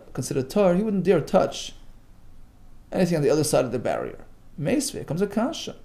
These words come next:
on Rav, who says, "There's a concern about the Amoritz tampering,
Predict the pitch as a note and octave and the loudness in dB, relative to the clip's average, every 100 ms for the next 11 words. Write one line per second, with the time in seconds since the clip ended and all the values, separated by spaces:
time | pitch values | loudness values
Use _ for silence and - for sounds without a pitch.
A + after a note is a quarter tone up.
0 | - - - - - - - - - - | -20 -20 -20 -20 -20 -20 -20 -20 -20 -20
1 | - - - - D3 D3+ G3 B3+ D3 - | -20 -20 -18 -4 0 4 4 4 0 2
2 | E3 F3 F#3+ - - - - - - - | 2 2 -2 -10 -14 -20 -20 -20 -20 -20
3 | - - - - - - - C4 B3 F#3+ | -20 -20 -20 -20 -20 -20 -2 0 2 0
4 | D3+ E3+ E3+ F3+ F3+ F3 F#3 G3+ G3 G3+ | 2 2 4 4 4 4 6 4 4 2
5 | A#3 D4+ - - | 0 -2 -6 -8